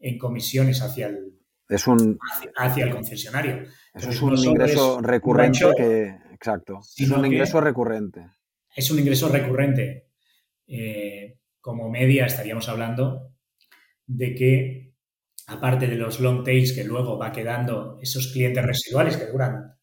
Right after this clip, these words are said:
Speaker 1: diez o doce años, pero por término medio te pueden llegar a durar unos, unos cinco,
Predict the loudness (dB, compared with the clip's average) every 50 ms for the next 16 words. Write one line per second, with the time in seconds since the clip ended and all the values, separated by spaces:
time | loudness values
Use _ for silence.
0 | _ _ -4 0 2 2 4 2 0 -2 -4 -6 -4 -2 0 0 0 -2 -4 -6
1 | -8 -12 -18 _ _ _ _ _ _ _ _ _ -8 -6 -6 -4 -6 -4 0 0
2 | 2 4 4 4 4 4 4 6 8 8 8 6 6 4 0 -2 -6 -10 -16 -20
3 | _ _ _ _ _ -12 -10 -6 -2 0 2 4 4 4 4 2 2 0 -2 -4
4 | -6 -8 -10 -12 -12 -12 -10 -10 -10 -10 -12 -16 -20 _ _ -8 -4 -4 -4 -2
5 | -4 -6 -6 -6 -2 -2 -2 -2 -2 -4 -4 -4 -2 -2 -4 -6 -8